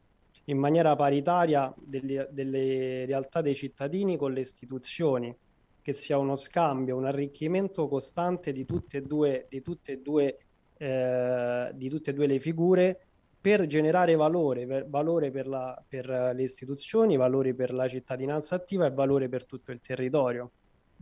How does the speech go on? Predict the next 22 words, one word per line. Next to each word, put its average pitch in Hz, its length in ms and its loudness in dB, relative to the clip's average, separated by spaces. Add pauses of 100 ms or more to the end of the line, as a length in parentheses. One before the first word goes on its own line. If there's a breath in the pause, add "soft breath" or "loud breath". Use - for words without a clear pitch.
(380)
In 160 160 -2
questo 180 540 -2 (540 loud breath)
è 175 100 -8
appunto 160 400 0
essenziale 151 520 0
il 139 100 -4
dialogo. 135 640 2 (200)
Per 139 100 -8
avere 156 220 0
il 185 60 -4
dialogo 175 340 4
bisogna 147 300 0
avere 156 120 2
degli 139 200 -4
interlocutori. 135 920 -2 (460)
E 165 160 -8
qua 156 220 -2
torniamo 160 540 0
anche 147 260 -4
al 139 100 -2
discorso 151 720 -4
del, 127 480 -4